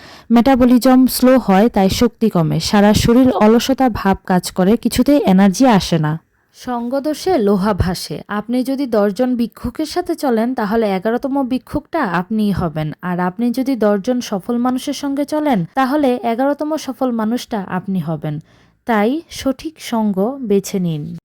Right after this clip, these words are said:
জীবনে সুখী হওয়ার সাতটি উপায়। অতীত নিয়ে ভাববেন না, নিজেকে পরিবর্তন করুন। অন্যের কথায় নাক গলাবেন না, হিংসাকে মাটি চাপা দিন। ক্ষমা করে মনে রাখবেন না, সৃষ্টিকর্তাকে বেশি বেশি স্মরণ করুন। মনকে শূন্য রাখুন, কারো কাছ থেকে বেশি কিছু আশা করবেন না।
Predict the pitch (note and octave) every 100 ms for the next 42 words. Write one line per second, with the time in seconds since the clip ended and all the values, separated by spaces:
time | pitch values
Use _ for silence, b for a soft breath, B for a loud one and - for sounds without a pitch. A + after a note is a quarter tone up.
0 | A3+ G3 C4+ D#4+ D#4 B3+ E4 - - D#4
1 | F4 C#4+ A3+ A3+ E4 - A#3+ - G#3 F3+
2 | D#3+ D#3 D#3+ - C4+ E4+ E4 C4+ A#3+ D4+
3 | C#4 G#3 E3+ F3+ D#3 D3+ C#3+ G#3 A#3+ A#3
4 | D4 C4 C#4+ D#4 D4+ D4+ D#4+ D#4 D#4+ C#4+
5 | A#3+ F#3 D#3+ D#3+ A3 A#3+ C4 C4+ - A#3
6 | - A#3+ A3 C4 C4+ B3 A3 G3 E3+ D#3+
7 | D3+ C#3 D#3 B3 C4 - D#4 - D4+ D#4
8 | C#4+ D4 C4 G3+ F3 E3+ D#3+ D#3 b b
9 | - C4+ D#4 E4+ C#4 A#3+ C#4 A#3 A3+ A3+
10 | G3 D#3+ E3+ D#3 C#3+ - B3 - C4+ C4
11 | B3 B3+ C4 A3+ B3+ - D#4+ - C#4+ -
12 | A3 G#3+ G3+ G3 A#3 D#4 b b b A#3
13 | B3+ D4+ C4+ C#4 D#4 - C4 B3+ G3+ -
14 | E3+ F3+ A3+ A#3 D4+ D4 - A#3 A#3+ C#4
15 | B3 - E4 B3 - C#4+ D4 G#3+ - G3
16 | F#3+ E3+ E3+ E3 D#3+ E3+